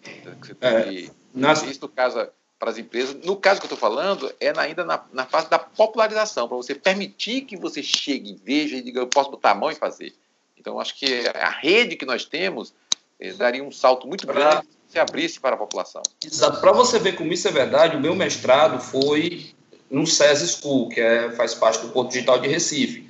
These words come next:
Speaker 2: Então, meu mestrado em engenharia de software, eu concluí lá. Eu, eu co-, convivi com a, o pessoal do Porto Digital, então eu sei dessa rede que existe de engenharia de software lá. Então, o que é a sacada?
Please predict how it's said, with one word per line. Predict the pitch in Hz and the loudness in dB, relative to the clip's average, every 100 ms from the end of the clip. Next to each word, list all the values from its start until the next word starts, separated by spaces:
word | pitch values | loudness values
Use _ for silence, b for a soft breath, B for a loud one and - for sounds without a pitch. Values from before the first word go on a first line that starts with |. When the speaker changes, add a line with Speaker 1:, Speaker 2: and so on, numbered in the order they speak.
| - | -8
Speaker 2:
Então, | 120 | -2
meu | 123 | 0
mestrado | 123 131 135 | 2 4 4
em | |
engenharia | 135 127 | 4 0
de | 120 | 0
software, | - 127 127 160 156 | 4 6 6 -2 -2
eu | 135 | -2
concluí | 135 135 - 139 | -2 -4 -2 0
lá. | 180 143 104 - - _ _ _ _ _ _ _ _ | 4 4 4 -4 -18 _ _ _ _ _ _ _ _
Eu, | 139 175 - | 0 0 2
eu | 165 208 240 | 6 6 4
co-, | - 175 175 | -2 -2 -2
convivi | - 175 170 143 151 151 147 202 | 0 0 2 0 -4 -4 -4 -4
com | - 175 165 143 | -2 0 4 6
a, | 127 | 4
o | - - | 2 -2
pessoal | 139 135 120 123 | -2 2 4 4
do | 139 - | 4 2
Porto | 147 135 | 2 2
Digital, | - 117 113 110 120 175 - - - - | -2 -6 2 6 6 4 -2 -16 -20 -12
então | 120 165 | 2 6
eu | 175 | 8
sei | 175 - 196 233 | 6 6 6 6
dessa | 220 - | 4 4
rede | 180 135 165 226 226 | 2 2 4 2 0
que | - 180 | -2 -2
existe | 147 151 | -2 -4
de | 156 | -2
engenharia | 143 139 139 | 2 2 2
de | |
software | - 139 - 120 | 2 2 2 0
lá. | 110 110 - - - | 2 2 0 -10 -14
Então, | 131 143 160 - - - _ _ _ _ _ _ _ _ | -2 4 4 4 -4 -18 _ _ _ _ _ _ _ _
o | 214 | 2
que | 202 | 4
é | 277 | 4
a | |
sacada? | 339 277 277 254 139 107 87 - | 4 2 2 2 4 2 -4 -12